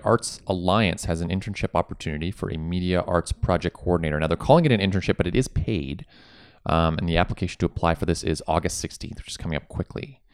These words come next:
Uh, it runs from September to March twenty seventeen. Um,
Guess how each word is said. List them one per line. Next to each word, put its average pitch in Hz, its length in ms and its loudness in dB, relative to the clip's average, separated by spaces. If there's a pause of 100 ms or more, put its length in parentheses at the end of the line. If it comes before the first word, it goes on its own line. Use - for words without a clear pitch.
(360)
Uh, 76 220 2
it - 40 -4
runs 85 200 2
from - 120 -12
September 92 640 2
to - 180 -8
March 98 480 4
twenty - 200 0
seventeen. 113 720 -4 (540)
Um, 85 720 2